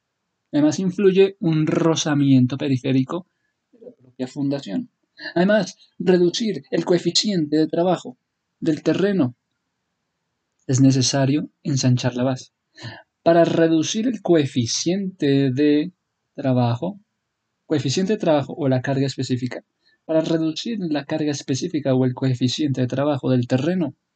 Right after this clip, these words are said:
es necesario ensanchar la base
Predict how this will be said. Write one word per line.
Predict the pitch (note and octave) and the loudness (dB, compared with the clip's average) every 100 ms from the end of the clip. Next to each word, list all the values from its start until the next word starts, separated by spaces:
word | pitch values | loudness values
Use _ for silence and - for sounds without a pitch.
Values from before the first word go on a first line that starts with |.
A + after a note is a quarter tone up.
| _ _ _ - | _ _ _ -10
es | C3+ | 0
necesario | D3+ C#3 C3+ D#3 F3+ | 2 2 -2 0 0
ensanchar | D#3+ - C3+ B2 A#2+ E3 E3+ D#3+ | 0 2 4 4 4 0 0 -2
la | D3 | -2
base | D3 B2+ - | -2 -4 -12